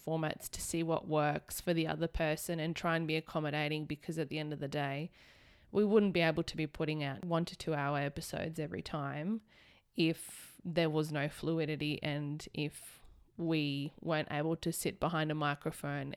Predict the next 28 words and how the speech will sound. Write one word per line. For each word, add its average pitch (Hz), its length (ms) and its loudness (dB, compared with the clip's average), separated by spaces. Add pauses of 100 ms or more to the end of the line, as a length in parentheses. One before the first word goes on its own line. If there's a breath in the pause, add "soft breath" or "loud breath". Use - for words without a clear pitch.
and 143 380 -4
thoroughly 143 360 2
enjoy 147 300 -2
the 139 80 -4
conversation. - 800 -6 (720 loud breath)
But 170 260 6
yeah, 143 280 4
we 180 240 2
have 170 240 2
thrown 147 260 -2
in 151 120 -2
the 151 80 -2
towel - 320 -2
a 160 40 -2
few 151 200 -4
times 170 520 0
<laughs> 240 100 0
when 285 300 12
we've 233 160 10
had 214 240 6
to 247 160 10
re-record 196 640 6
certain 170 340 6
episodes 196 640 6
because 165 480 2
it 156 80 2
just - 240 -4
wasn't 143 320 0